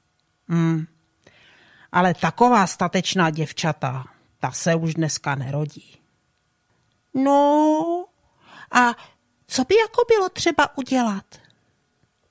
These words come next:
To jako myslíš, že bys ty? Děvče, děvče, to není tak jednoduché.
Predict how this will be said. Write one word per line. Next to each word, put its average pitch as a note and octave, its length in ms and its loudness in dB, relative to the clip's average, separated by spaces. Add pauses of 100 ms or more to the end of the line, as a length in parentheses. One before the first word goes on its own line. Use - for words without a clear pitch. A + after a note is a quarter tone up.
To E3+ 120 0
jako E3 360 -2
myslíš, F3 600 0
že E3+ 160 4
bys D#3 500 -4
ty? A3 400 4 (840)
Děvče, F3+ 760 0
děvče, D3 720 -6 (180)
to E3+ 240 2
není D3+ 320 0
tak D#3 200 0
jednoduché. C#3+ 760 -2